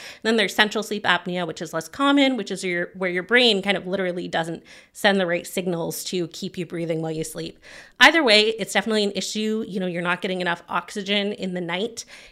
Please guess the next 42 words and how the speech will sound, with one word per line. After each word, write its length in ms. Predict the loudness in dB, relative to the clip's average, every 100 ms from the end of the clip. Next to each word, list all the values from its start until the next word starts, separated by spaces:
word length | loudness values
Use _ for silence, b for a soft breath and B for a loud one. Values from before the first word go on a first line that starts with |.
| B
And 380 | 0 4 4 2 2
a 80 | 6
lot 140 | 6
of 100 | 4
people, 500 | -4 2 4 6 4
um, 360 | 2 2 0 -4 0
either 320 | 0 2 0
don't 260 | 0 -2 -2
know 80 |
they 100 | -4
have 260 | 0 4 4
it 180 | 4 2
or 120 | 0
don't 220 | -2 -6
realize 360 | 0 2 2 0
that 100 | -2
it's 160 | -4
a 60 | -4
big 220 | -10 -10
deal. 380 | -2 0 0 -2 B B B B
And 420 | 4 4 4 0 -6 _
traditionally, 640 | -2 2 2 4 4 6 4
the 120 | 0
thought 280 | 4 4 4
has 180 | 0 0
been 360 | 0 2 2
that 280 | 4 2 2
the 80 | -8
big 400 | -2 2 2 2
risk 480 | 2 2 2 -4 -14 -8
is, 520 | -4 -2 -2 -6 -4 2
um, 260 | 4 4
developing 460 | 2 4 4 2 -4
heart 300 | 0 0 0
disease 480 | -8 -8 -10 -10 -8
because 360 | -6 -2 -2
of 140 | -2 -2
that, 260 | -2 -2 -4 B B B
uh, 140 | 0 0
sort 220 | 2 0
of 100 | -2
chronic 580 | 0 4 6 4 -2